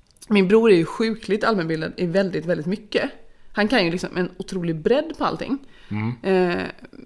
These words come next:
Speaker 1: men jag tänker att om Audrey kommer hem med en integralbok så kan du väl integrala med henne? Du kommer komma ihåg det.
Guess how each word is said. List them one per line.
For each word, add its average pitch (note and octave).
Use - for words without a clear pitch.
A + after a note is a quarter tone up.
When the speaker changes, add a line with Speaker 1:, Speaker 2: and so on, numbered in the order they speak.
Speaker 1:
men F#3+
jag F3
tänker G3+
att E3+
om E3
Audrey G#3
kommer B3
hem F3+
med A3+
en A3+
integralbok F3
så F#3
kan A3
du F3+
väl E3+
integrala E3+
med G3
henne? A#3
Du D3+
kommer D3
komma -
ihåg E3+
det. E3+